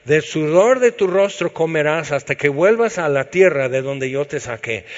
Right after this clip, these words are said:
Entonces, ¿qué es un altar para Dios? Es piedra no labrada, así como está, tal cual,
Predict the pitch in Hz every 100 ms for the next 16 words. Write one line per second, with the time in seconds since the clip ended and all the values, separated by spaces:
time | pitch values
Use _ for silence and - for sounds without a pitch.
0 | - - 139 180 190 180 - 180 214 226
1 | 214 202 160 143 190 196 175 143 147 143
2 | 143 165 117 - - - - 156 156 -
3 | 180 196 220 226 220 190 220 220 196 156
4 | 123 117 110 123 - 190 208 202 190 -
5 | 104 - 123 120 147 131 98